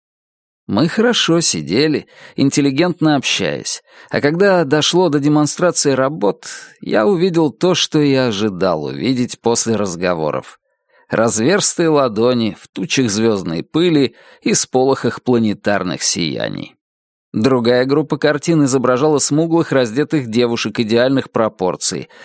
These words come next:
Они сидели под пальмами верхом на львах. «Ты бы, может, их на тигров посадил? Всё-таки тигры у вас водятся», — предложил я Паше.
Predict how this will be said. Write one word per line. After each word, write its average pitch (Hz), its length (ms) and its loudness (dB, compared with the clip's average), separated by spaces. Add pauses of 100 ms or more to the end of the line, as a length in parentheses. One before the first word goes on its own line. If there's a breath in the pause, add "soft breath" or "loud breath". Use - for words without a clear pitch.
(180 loud breath)
Они 160 220 0
сидели 170 380 2
под 156 300 -2
пальмами 127 500 0
верхом 123 520 0
на 120 140 2
львах. 80 560 -6 (1300)
«Ты 117 100 4
бы, 127 200 4
может, 123 520 0
их 113 420 -4
на 107 260 0
тигров 151 480 -2
посадил? 139 580 0 (160)
Всё-таки 104 500 -2
тигры 107 380 0
у 98 140 -2
вас 80 400 -2
водятся», — 139 840 -2 (160)
предложил 113 480 2
я 104 160 2
Паше. - 480 -6